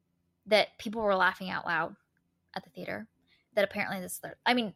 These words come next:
the hot dog moment was really funny to me, but, like, on the whole,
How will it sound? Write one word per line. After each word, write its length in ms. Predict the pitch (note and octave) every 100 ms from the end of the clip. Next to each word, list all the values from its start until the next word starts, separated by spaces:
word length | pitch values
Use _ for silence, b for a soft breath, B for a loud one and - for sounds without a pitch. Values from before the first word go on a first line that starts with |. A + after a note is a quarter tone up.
| -
the 80 | A3+
hot 180 | A#3 A3+
dog 160 | A3+
moment 300 | A3 A3 A#3
was 120 | G3+
really 160 | F#3+ F#3
funny 260 | F#3 F3 F3+
to 60 |
me, 320 | G3+ A3 B3 _ _ _
but, 100 | -
like, 240 | G3 F3+ - _ _ _ _ _ -
on 160 | B3 C#4+
the 80 |
whole, 480 | A#3+ F#3+ F#3+ C4 E4+